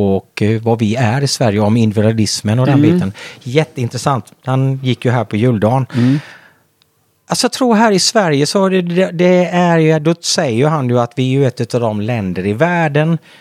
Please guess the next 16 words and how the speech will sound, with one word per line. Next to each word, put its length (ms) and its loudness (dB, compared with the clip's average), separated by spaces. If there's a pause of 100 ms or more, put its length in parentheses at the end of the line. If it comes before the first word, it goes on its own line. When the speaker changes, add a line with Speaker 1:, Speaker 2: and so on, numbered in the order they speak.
(400)
Speaker 1:
där 80 0
man 140 0
tror 320 0
minst 760 0
på 60 2
Speaker 2:
Mm. 120 2
Speaker 1:
Gud. 360 -2 (100)
Men 260 4
Speaker 2:
Mm. 80 -4 (100)
Speaker 1:
man 160 -2
tror 380 0
på 340 -4
en, 220 -6 (520)
en 160 -2
högre 360 0
makt. 640 -6